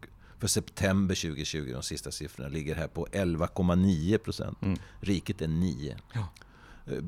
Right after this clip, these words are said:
Speaker 1: niornas behörighet till gymnasiet, där har det ju förbättrats i, i, i Norrköping. Det ska, det ska vi inte f-, förtränga, men man landar ändå på sjuttiosju procent.
Speaker 2: Ja.
Speaker 1: Riket är åttiofyra. Och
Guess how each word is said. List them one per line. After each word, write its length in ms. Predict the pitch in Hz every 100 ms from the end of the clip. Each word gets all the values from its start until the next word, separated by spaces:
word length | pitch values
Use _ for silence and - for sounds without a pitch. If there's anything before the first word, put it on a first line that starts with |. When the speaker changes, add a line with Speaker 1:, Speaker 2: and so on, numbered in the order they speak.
| - - -
Speaker 1:
niornas 520 | 117 113 107 104 -
behörighet 480 | 110 110 101 95 92
till 300 | 101 95 90
gymnasiet, 840 | 92 98 95 127 - 65 - - - - - -
där 640 | - 101 98 98 98 98 - - - -
har 120 | 107
det 80 | 110
ju 80 | 120
förbättrats 640 | - 95 107 - - -
i, 180 | - 101
i, 320 | 90 90 92
i 120 | - 87
Norrköping. 540 | 76 - - - - -
Det 80 | -
ska, 180 | - 139 - - - - -
det 100 | -
ska 140 | 87 127
vi 60 |
inte 300 | 127 98 82 76 80
f-, 120 | - - - - - - - -
förtränga, 540 | - 92 101 78 73 67
men 360 | 104 107 98 95 - -
man 160 | - 104
landar 260 | 101 95
ändå 240 | 98 92 95
på 140 | -
sjuttiosju 560 | 113 123 - 104 127 135
procent. 400 | - 92 - - -
Speaker 2:
Ja. 60 | - - - _ _
Speaker 1:
Riket 420 | - 98 90 110 98
är 140 | 98
åttiofyra. 680 | 92 - 90 110 90 107 95 - - - - - - - -
Och 360 | - 110 98 -